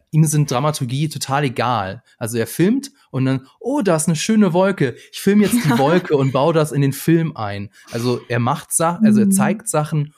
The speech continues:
Speaker 1: um der Sachen willen. L'art pour l'art, sagt man, sagt man, glaub ich,
Speaker 2: Laura
Speaker 1: auf
Speaker 2: stirbt
Speaker 1: Französisch.
Speaker 2: gerade innerlich vor,
Speaker 1: Ja,
Speaker 2: <laughs> vor
Speaker 1: es
Speaker 2: ihrem
Speaker 1: ist,
Speaker 2: Mikrofon.
Speaker 1: sorry, es ist einfach so. Ähm, ich, ich finde, sowas muss halt auch immer noch irgendwie dramaturgisch motiviert sein.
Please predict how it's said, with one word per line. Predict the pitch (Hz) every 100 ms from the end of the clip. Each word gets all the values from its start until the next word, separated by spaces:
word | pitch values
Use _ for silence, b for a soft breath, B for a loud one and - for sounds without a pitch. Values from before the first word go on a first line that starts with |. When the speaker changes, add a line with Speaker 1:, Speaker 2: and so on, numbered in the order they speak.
| b
Speaker 1:
um | 135 143
der | 139
Sachen | 120 127 - 120 110
willen. | 135 123 98 98
L'art | 110 120 -
pour | 127 113
l'art, | 110 120 104
sagt | 101 98
man, | 117 -
sagt | 113 -
man, |
glaub | 110
ich, | 208
Speaker 2:
Laura | 202
Speaker 1:
auf | 202
Speaker 2:
stirbt | 233
Speaker 1:
Französisch. | 220 214
Speaker 2:
gerade | 196 196
innerlich | 202 208 202 214 -
vor, | 208 208 233
Speaker 1:
Ja, | 269
Speaker 2:
<laughs> | 247
vor | 269
Speaker 1:
es | 240
Speaker 2:
ihrem | 240
Speaker 1:
ist, | 127
Speaker 2:
Mikrofon. | 247 180 170
Speaker 1:
sorry, | 285
es | -
ist | -
einfach | 131 135 330
so. | 120 123 123 117
Ähm, | 120 123 123
ich, | 143 147 -
ich | 147 - -
finde, | 160 160 160 160
sowas | 139 143 143
muss | 147 160
halt | 143 135
auch | 131
immer | 135 139
noch | 139 135
irgendwie | 135 135
dramaturgisch | - 123 131 - 143 131 131 - - _ _
motiviert | 127 120 117 190 -
sein. | 120 117 151 180